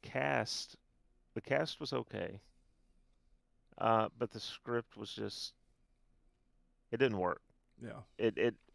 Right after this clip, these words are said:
Speaker 1: it seemed like they did what Hollywood's done before, where they had a script that they didn't know what to do with. They're like, "We kinda like the story,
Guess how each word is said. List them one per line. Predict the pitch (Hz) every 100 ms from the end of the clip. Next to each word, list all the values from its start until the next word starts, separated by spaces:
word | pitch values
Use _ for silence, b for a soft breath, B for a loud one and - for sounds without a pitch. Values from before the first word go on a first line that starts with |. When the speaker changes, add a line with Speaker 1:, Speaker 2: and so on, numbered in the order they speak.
| -
Speaker 1:
it | 123 120
seemed | - - 147 160
like | 147 123 110
they | -
did | 104 104 101
what | 110
Hollywood's | 101 107 101 95 95 -
done | 98
before, | 90 98 - 87 82
where | - 98
they | 95
had | 101 104
a |
script | 127 - 101 87 - - -
that | 107
they | 107
didn't | 104 95
know | 98
what | 95 98
to | 98
do | 98
with. | 90 - - _ b _ _ _
They're | - 98
like, | 92 90 - _ _ _ _
"We | - 98
kinda | - 107 104
like | 110 107 -
the | 107
story, | - 98 92 90